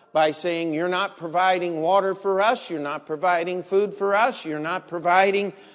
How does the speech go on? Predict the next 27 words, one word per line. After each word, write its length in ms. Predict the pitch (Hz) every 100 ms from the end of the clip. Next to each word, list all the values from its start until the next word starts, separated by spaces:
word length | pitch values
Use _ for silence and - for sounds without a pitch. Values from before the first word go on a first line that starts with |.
| _
the 120 | 185
different 440 | 170 214 220 214 196
things 340 | 220 226 202
that 160 | 208 202
we 220 | 208 220
need. 340 | 220 240 269
It's 220 | 214 156
time 400 | - 196 196 208
for 160 | 185 214
you 240 | 196 226
to 160 | 226 220
do 260 | 165 233 247
something, 500 | - 233 226 220 208
God." 560 | 208 220 247 294 233 - _ _ _ _ _ _ _ _ _ _ _ _ _ _ _ _
This 200 | 151 143
idea 460 | 170 175 156 196 196
of 500 | 160 151 147 - _ _ _ _ _ _ _ _ _ _ _ _ _ _ _ _ _
making 500 | 131 147 170 196 185
things 320 | 185 190 180
happen 460 | - 185 175 143 139
for 180 | - 151
God. 360 | 143 123 - - _ _ _ _ _ _ _ _ _ _ _ _ _ _ _ _ _ _ _ _ _ _
Let 100 | 135
me 120 | 151
tell 220 | 151 170 175
you 160 | 165
something. 560 | 131 131 120 120 127